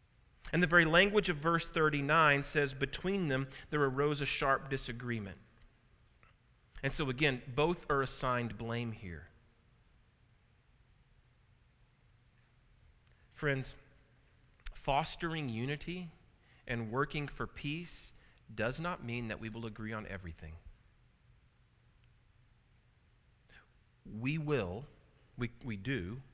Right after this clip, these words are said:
and we will disagree on things. Sometimes it might be major. Most often, they're quite minor. Either way, we will disagree on things.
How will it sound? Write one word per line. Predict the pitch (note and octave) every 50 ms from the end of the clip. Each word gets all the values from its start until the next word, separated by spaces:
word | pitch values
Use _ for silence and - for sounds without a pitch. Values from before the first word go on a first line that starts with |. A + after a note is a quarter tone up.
| - - _ _ _ _ _ - _ _ _ -
and | A2+ G#2+ A2+
we | A2 A2+ A2+
will | G#2+ A#2 C3+ B2+ F#2+ F2 G2 A#2+ C3+ - - _ - - - _ _ _ _ - _ - -
disagree | B2 D3 - F3 D#3 E3 G3 A#3
on | E3 F#2+ F2
things. | D#2 - C#2+ C#2+ - - - - - - - _ _ _ _ _ _ _ _ _ _ _ _ _ _ _ _ _ - _ _ _ _ _ _ _ _ - - _ _ _ _ - _ _ _ _ _ -
Sometimes | - - F3+ G#3 G#3 F3 D3+ C#3+ C#3 C3 -
it | C3+
might | B2 A#2+ -
be | B2+
major. | B2 G#2+ G2 F#2+ G2 G2+ - C#3 D#3+ E3+ - - _ _ _ _ _ _ _ _ _ _ _ _ _ _ -
Most | B2 B2+ - -
often, | - G#2 G2+ G2+ - - G#2+ G#2 G#2 G#2 - - - _ - - - - _ - - - -
they're | G#2+
quite | G2 - - G#2 F2 -
minor. | G2+ F#2+ F#2 F2+ E2 D#2+ D#2+ E2+ - - - - - _ _ _ _ _ _ _ _ _ _ _ _ _ _ _ _ _ _ _ _ _ - - - - F3
Either | G3 G#3 A3 G3+
way, | E3 F3 E3+ D#3+ D3 C#3+ - - - - D3
we | C#3 F3 G#3+ A3+
will | G3+ E3 F3+ G#3 A3+ A3 F#3+
disagree | D3 E3+ G3+ G3+ - G#3 F3 D#3 F3+ A#3 C#4 C4
on | G3+ C3+ G#2+
things. | G2 - - F#2 D#2+ D#2 D#2+ - - - - -